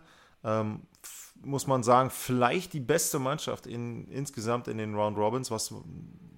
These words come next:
ja, schwer zu vergleichen ist, Westen, Osten, aber auf definitiv im Osten die Philadelphia Flyers. Und da kann man sagen,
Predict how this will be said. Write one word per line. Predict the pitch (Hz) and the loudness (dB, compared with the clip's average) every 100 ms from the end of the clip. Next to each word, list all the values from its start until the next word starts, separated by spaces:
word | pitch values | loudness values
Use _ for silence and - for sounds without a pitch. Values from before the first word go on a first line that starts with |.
| 113 | -4
ja, | 104 110 92 | 0 0 -2
schwer | - 113 117 | 0 2 2
zu | 107 | 0
vergleichen | 101 104 120 127 120 | -2 2 2 0 -6
ist, | 107 107 | -4 -2
Westen, | 117 - | -2 -2
Osten, | 107 135 - 143 | 0 0 0 0
aber | 110 113 | 2 2
auf | - - | 2 0
definitiv | - 135 165 147 - 147 135 | 4 6 6 0 0 -6 -4
im | 123 | -2
Osten | 117 131 - 127 | 0 0 -2 -4
die | 117 | -4
Philadelphia | - 123 117 117 - 104 | -2 2 2 2 -2 -4
Flyers. | 113 110 139 151 | 2 4 4 0
Und | 123 110 | 0 4
da | 107 | 4
kann | 151 | 4
man | 147 127 | 4 6
sagen, | 127 135 135 | 8 8 6